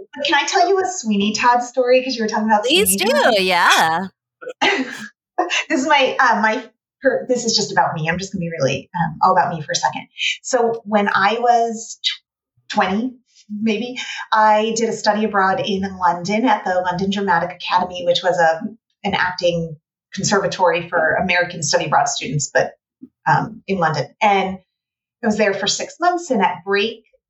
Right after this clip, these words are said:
Speaker 1: uh, my friend and I traveled around the country and we went to York, England, which is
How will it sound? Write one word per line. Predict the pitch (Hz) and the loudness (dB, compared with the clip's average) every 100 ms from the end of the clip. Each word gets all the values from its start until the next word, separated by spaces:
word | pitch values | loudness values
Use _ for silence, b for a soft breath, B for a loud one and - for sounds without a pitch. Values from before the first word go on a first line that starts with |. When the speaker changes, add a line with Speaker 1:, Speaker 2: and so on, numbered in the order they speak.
| - | 0
Speaker 1:
uh, | 196 185 | 2 2
my | 175 | 0
friend | 170 185 180 | -2 -4 -2
and | 175 | -2
I | |
traveled | 165 - 175 170 | -2 -2 0 2
around | 160 156 | 0 0
the | - | -4
country | 269 277 269 233 | -4 0 0 0
and | 196 | -2
we | |
went | 180 180 | -2 -6
to | - 175 | -8 -6
York, | 165 156 190 262 - | -2 0 0 -2 -6
England, | 175 156 165 208 | -6 -4 -2 -2
which | 214 - | -2 -6
is | 170 - | -14 -20